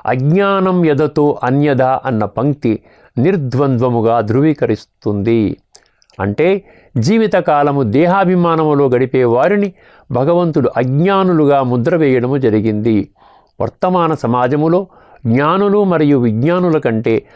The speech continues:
అజ్ఞానుల సంఖ్య అత్యధిక శాతములో ఉన్నది అని అనడంలో ఎటువంటి అతిశయోక్తి లేదు. ఈ కారణముగానే మీ అందరి దృష్టికి పదే పదే తీసుకొని వచ్చినట్లు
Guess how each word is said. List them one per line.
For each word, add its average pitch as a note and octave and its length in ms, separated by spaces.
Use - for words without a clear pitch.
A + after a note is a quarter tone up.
అజ్ఞానుల F#3+ 520
సంఖ్య D3+ 540
అత్యధిక F#3+ 460
శాతములో E3 540
ఉన్నది D#3+ 600
అని B2+ 200
అనడంలో C#3 400
ఎటువంటి G3+ 580
అతిశయోక్తి C3+ 680
లేదు. G#2+ 500
ఈ F#3 160
కారణముగానే C#3+ 960
మీ D3+ 80
అందరి F#3 300
దృష్టికి E3+ 480
పదే F#3 460
పదే D#3+ 300
తీసుకొని C#3+ 440
వచ్చినట్లు A#2+ 680